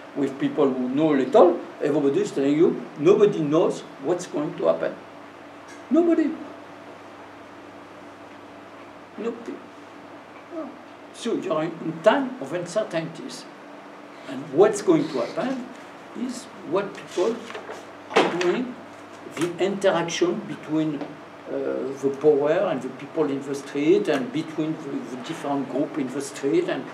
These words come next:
and whatever, and the different group in the power, and, and, and these kind of things. But what's happening is you don't understand anymore what's happening.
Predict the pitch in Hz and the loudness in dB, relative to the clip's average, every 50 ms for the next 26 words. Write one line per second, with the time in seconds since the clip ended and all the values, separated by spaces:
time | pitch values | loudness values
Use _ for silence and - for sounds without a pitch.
0 | - - - - - 131 139 131 143 156 160 - 269 285 - - - - 285 - | -14 -14 -10 -6 -4 -2 0 0 0 0 0 0 -2 -4 -4 -8 -2 -2 -2 -2
1 | - - - - - - - - 143 143 147 143 123 139 139 131 156 - - 160 | -2 -8 -14 -16 -16 -14 -8 -2 0 0 0 0 -2 -4 -2 0 0 0 2 2
2 | 147 143 135 - 131 147 - - 160 123 - 139 135 - - 147 - 127 127 127 | 2 2 2 0 0 -2 0 -2 -4 -4 -2 -2 -4 -2 0 0 2 2 4 4
3 | 131 147 165 185 208 - - 165 160 - - - - - - - 151 165 165 160 | 4 4 4 4 2 2 2 0 0 0 -2 -10 -16 -12 -8 -2 0 0 0 0
4 | 165 170 180 170 165 151 143 165 202 196 - - - 226 233 240 277 - - 359 | 0 -2 -2 -2 -4 -6 -4 -4 -4 -4 -2 0 2 2 2 2 0 0 2 6
5 | 349 339 277 240 - - - - - - - - - - - - - - - - | 6 6 6 4 0 -4 -8 -12 -10 -8 -8 -8 -8 -10 -16 -16 -18 -18 -18 -18
6 | - - - - - - - - - - - - - - - - - - 71 - | -18 -18 -18 -18 -18 -18 -18 -18 -18 -18 -18 -18 -18 -18 -18 -18 -18 -18 -16 -16
7 | - - - - - - - - - - - - - - - - - - - - | -16 -18 -18 -18 -18 -18 -18 -18 -18 -18 -18 -18 -18 -18 -18 -18 -18 -18 -18 -18
8 | - 139 135 190 180 170 - - - - - - - - 156 135 160 220 247 233 | -6 4 10 10 10 10 10 2 -4 -10 -14 -16 -14 -10 0 8 10 10 10 10
9 | - - 214 214 - - 202 233 277 311 330 - - - - - - - - - | 10 8 8 8 8 2 2 4 4 4 4 0 -4 -10 -12 -16 -16 -18 -18 -18
10 | - - - - - 285 349 349 - - - - - - - - - - - - | -18 -16 -10 0 8 8 8 8 8 4 -4 -10 -14 -16 -16 -18 -18 -18 -18 -18
11 | - - - - - - - - - - - - - - - - - - - - | -18 -18 -18 -18 -18 -18 -18 -18 -18 -18 -18 -18 -18 -18 -18 -18 -18 -18 -18 -18
12 | - - - - - 147 202 233 - 262 269 262 - 254 247 240 233 220 - - | -18 -18 -18 -14 -6 -4 -2 0 4 4 4 4 4 4 2 4 2 2 2 2
13 | 320 302 269 233 208 214 202 196 180 165 - - 135 - - - - - - - | 4 4 4 2 2 0 2 2 2 2 2 0 -2 -6 -4 -6 -6 -6 -6 -10
14 | - - | -10 -12